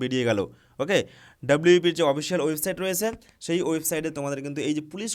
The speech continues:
কনস্টেবলের যে নতুন বিজ্ঞপ্তি, সেই নতুন বিজ্ঞপ্তি সম্পর্কে কিন্তু বিস্তারিত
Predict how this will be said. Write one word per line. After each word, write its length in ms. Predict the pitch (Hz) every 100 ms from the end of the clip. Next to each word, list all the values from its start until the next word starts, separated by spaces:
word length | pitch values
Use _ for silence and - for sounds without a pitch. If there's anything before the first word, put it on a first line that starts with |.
| -
কনস্টেবলের 420 | 180 180 175 165
যে 40 | 156
নতুন 140 | 135 156 151
বিজ্ঞপ্তি, 380 | 156 170 - 233 254 _ -
সেই 120 | 156 135
নতুন 160 | 151 151
বিজ্ঞপ্তি 320 | 143 147 151 151
সম্পর্কে 320 | 139 127 139 135
কিন্তু 120 | 147 120
বিস্তারিত 420 | 123 - 135 131